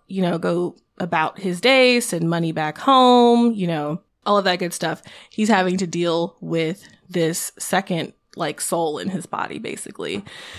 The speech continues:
So this is part, um, Jewish folklore. It's part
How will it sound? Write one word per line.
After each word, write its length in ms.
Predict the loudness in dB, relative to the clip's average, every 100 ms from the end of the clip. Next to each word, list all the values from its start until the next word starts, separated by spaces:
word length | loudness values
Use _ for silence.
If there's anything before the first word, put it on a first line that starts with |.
| -20 -20 -20 -20 _ _
So 300 | -6 2 4
this 220 | 4 2 -2
is 100 | -6
part, 760 | -2 2 4 2 2 0 0 -8 _ _ _ _ -8
um, 380 | -2 0 0 -2
Jewish 340 | 0 2 2 4
folklore. 720 | 4 4 4 6 8 8 6
It's 240 | 2 -2 -8
part 580 | -4 2 4 4 2